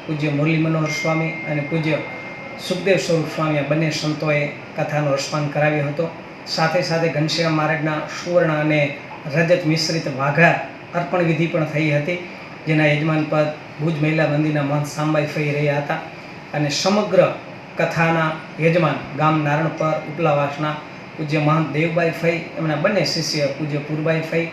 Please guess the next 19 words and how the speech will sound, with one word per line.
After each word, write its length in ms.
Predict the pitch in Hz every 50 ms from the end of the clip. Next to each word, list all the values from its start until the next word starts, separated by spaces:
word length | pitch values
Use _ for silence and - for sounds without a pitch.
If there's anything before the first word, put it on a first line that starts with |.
| - - - - - - -
અને 200 | 156 151 156 147
કાંતાબાઈ 600 | 147 - 151 156 160 156 147 160 151 147 147 143
ફઈ 280 | 143 - 160 151 143 139
રહ્યા 260 | 135 139 147 151 156
હતા. 260 | 151 - 170 165 165 - - - - - - - -
પાંચ 220 | - 165 165 - 175 165
દિવસની 440 | 156 156 165 160 - - 170 156 143
અંદર 320 | 143 147 160 156 143 - - - - - - - - - - 160
ત્રીજા 280 | 175 175 180 175 170
દિવસે 480 | 156 156 156 151 - - 160 151 143 - - - - - -
પૂજ્ય 240 | 170 160 147 160 156
આચાર્ય 360 | 143 147 147 - 165 165 160
મહારાજશ્રીનું 640 | 156 151 151 160 156 - 160 160 156 151 143 135
આગમન 280 | 139 139 147 160 160 160
થયું. 280 | 151 - 156 156 165 165 - - - - - - - - - -
સંતના, 600 | - - - 165 165 160 - 165 165 160 156 156 - - - - - - - -
સંતોના 580 | - - 165 160 156 - 180 170 165 165 160 156
આશીર્વાદ 440 | 151 - 170 156 165 160 156 147
મળ્યા, 340 | 156 160 160 160 160 160 -